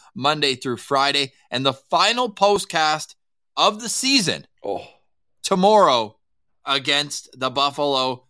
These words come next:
Speaker 1: Sabres. We'll have a full game day preview of that. But after the game, we'll have the entire postcast crew at Lalim's Martian, Jack Richardson. Both of us will be there. Really, um, bittersweet,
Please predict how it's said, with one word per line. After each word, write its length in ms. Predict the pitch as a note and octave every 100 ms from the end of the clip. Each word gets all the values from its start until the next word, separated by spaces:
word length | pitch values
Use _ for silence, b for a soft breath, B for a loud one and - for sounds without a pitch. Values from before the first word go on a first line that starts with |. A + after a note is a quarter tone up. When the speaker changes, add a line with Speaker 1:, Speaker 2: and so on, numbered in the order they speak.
| _
Speaker 1:
Sabres. 580 | - - D#3 D#3 E3 D3
We'll 100 | C3+
have 60 | A#2+
a 40 |
full 240 | A2+ D3+ C#3
game 280 | C3+ C3
day 120 | B2+ A2+
preview 360 | - C#3 B2+
of 80 | B2
that. 200 | B2+ B2
But 140 | B2 -
after 340 | D#3 F3+ -
the 80 | D#3
game, 240 | C#3 C#3+ C#3+
we'll 160 | C3
have 180 | A#2+ B2
the 120 | A#2+
entire 480 | A2+ A2 C#3+ D#3+ E3
postcast 680 | - C#3 C3+ - B2+ A2+ -
crew 340 | - C#3+ C#3+ b b b
at 220 | D3+ D#3+ -
Lalim's 400 | C#3+ C3 A#2 B2
Martian, 440 | B2+ A#2+ C3 A#2
Jack 280 | - D3+ C#3
Richardson. 560 | A#2+ A2 A2+ - A#2+ A2 _ _ _ _
Both 280 | E3 G3 F#3
of 80 | B2+
us 200 | A2 -
will 80 | F#2+
be 180 | A2+
there. 240 | A#2 A2+ - b b
Really, 400 | B2+ C#3 C3 B2
um, 440 | A#2 A2 G#2 G#2 G#2 _ _
bittersweet, 580 | C3 G#3 G3+ - G#3 C#3